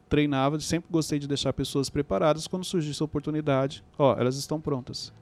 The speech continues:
É assim. Porque olha só, imagina que você é um funcionário.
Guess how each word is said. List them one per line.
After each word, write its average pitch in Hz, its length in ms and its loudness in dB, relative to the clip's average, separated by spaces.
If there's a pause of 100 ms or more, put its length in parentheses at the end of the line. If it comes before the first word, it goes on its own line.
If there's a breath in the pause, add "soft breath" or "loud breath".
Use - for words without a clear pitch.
(160)
É 165 80 -4
assim. 180 320 -4 (260 loud breath)
Porque - 120 -4
olha 262 160 6
só, 160 180 4
imagina 156 380 4
que 185 140 -8
você 175 500 0 (400)
é 147 80 0
um 160 260 0
funcionário. 156 600 -2